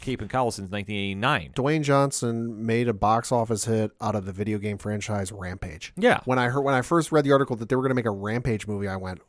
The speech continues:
Speaker 2: "Fucking why?" Like, I, it's a fun game, I will admit, for its time,
Speaker 1: Mm-hmm.
Speaker 2: but how the fuck are you gonna make a movie out of this? And then I saw the trailer and I'm like, "Oh, okay, that's how."
Speaker 1: Well, exactly, 'cause he's smart enough, he knows the temp in the room right now.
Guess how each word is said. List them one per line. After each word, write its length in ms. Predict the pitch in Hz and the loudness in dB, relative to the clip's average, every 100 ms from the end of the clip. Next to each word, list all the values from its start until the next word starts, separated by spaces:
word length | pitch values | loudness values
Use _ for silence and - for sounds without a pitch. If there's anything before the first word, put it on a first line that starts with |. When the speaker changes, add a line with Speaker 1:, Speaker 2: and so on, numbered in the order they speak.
| _ _ _ | _ _ _
Speaker 2:
"Fucking 260 | 139 - 120 95 87 | -8 -4 -6 -6 -10
why?" 540 | 90 90 135 87 85 104 | -4 0 2 0 -4 -2
Like, 220 | 117 113 | 0 2
I, 80 | 113 | 0
it's 320 | 120 127 143 | 0 2 2
a 40 | |
fun 260 | - 185 233 | 4 6 6
game, 300 | 131 160 156 | 6 4 4
I 120 | 98 | 2
will 240 | 98 147 107 | 2 2 4
admit, 200 | 120 220 | 2 2
for 160 | 107 | 0
its 160 | 101 - | -6 2
time, 360 | 139 220 135 | 8 8 6
Speaker 1:
Mm-hmm. 300 | 139 131 127 131 - | 0 -4 -2 -4 0
Speaker 2:
but 140 | 131 | 2
how 100 | 202 | 2
the 100 | 208 | 2
fuck 240 | - 190 - | 2 0 2
are 20 | |
you 80 | 160 | 2
gonna 100 | 165 | 4
make 140 | 160 | 4
a 60 | 151 | 4
movie 280 | 170 202 165 | 4 4 4
out 100 | 147 | 8
of 60 | |
this? 300 | - 127 - - - - | 8 8 4 -12 -20 -6
And 100 | 151 | 2
then 100 | 190 | 2
I 60 | 202 | 4
saw 220 | 180 190 | 6 6
the 40 | 180 | 6
trailer 340 | 233 220 196 | 2 4 4
and 80 | 175 | 4
I'm 60 | |
like, 200 | 160 147 - _ _ _ - | 4 2 0 _ _ _ 0
"Oh, 200 | 151 135 | 8 10
okay, 220 | 139 117 | 10 6
that's 220 | 107 117 110 | 4 4 4
how." 220 | 98 - - - | 0 -2 -12 0
Speaker 1:
Well, 140 | 226 | 2
exactly, 580 | 180 147 185 202 - 82 | 2 2 2 0 0 -4
'cause 320 | - 107 - | -2 -4 -4
he's 300 | - 196 220 | -10 -4 -4
smart 300 | - 185 160 | 0 2 2
enough, 220 | 143 135 | 2 -2
he 100 | - | -2
knows 220 | 151 139 117 | 0 0 -2
the 60 | |
temp 220 | - 131 | -4 -6
in 80 | 117 | -4
the 80 | 110 | -4
room 240 | 107 113 | -2 0
right 140 | 110 117 | 0 0
now. 320 | 160 127 98 | 2 2 0